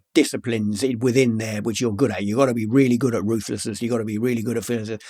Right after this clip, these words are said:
So I'm pretty good at those, but the, I've got a couple of really bad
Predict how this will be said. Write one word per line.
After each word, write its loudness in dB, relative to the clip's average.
So 6
I'm 6
pretty 6
good 10
at 6
those, 6
but 4
the, 6
I've 4
got 6
a 0
couple 0
of 4
really 6
bad 2